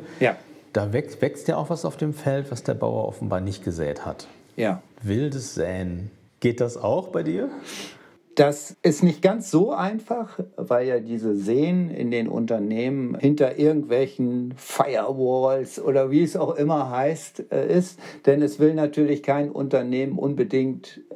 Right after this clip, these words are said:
Speaker 1: äh, dass irgendjemand irgendwas da reinpackt. Insofern ist es nicht ganz so wie, äh, draußen in der freien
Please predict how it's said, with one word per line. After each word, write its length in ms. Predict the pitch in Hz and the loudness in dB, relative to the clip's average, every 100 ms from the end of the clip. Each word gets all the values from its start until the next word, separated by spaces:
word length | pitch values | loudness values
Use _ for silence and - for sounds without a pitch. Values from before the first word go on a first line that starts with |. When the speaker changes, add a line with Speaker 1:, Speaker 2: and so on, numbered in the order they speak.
| - | -6
Speaker 1:
äh, 140 | - - | -4 0
dass 200 | 127 - | -2 4
irgendjemand 800 | 147 143 123 127 139 135 - 139 | 4 4 2 2 2 0 0 2
irgendwas 540 | 139 139 123 123 - | 2 4 -2 -2 0
da 480 | 117 117 117 120 - | 0 2 -2 -4 -8
reinpackt. 840 | 101 101 135 160 - - 151 - | -4 0 0 0 0 2 2 0
Insofern 560 | 131 127 147 147 143 135 | -4 2 2 4 2 2
ist 180 | 135 - | -6 -4
es 180 | - - | -2 0
nicht 360 | 131 - - | -2 -6 2
ganz 560 | 139 165 202 - - - - | 2 4 -2 -8 -14 -16 -10
so 400 | 120 151 165 147 | 0 2 2 -2
wie, 400 | 135 131 131 131 | -4 -2 -2 -2
äh, 460 | 120 - 120 113 113 | -4 -2 0 0 0
draußen 600 | 110 110 135 151 - 156 | -2 0 0 -2 -4 -6
in 140 | - | -2
der 120 | 127 123 | -4 -4
freien 640 | - 117 117 120 120 | -6 -6 -4 -4 -6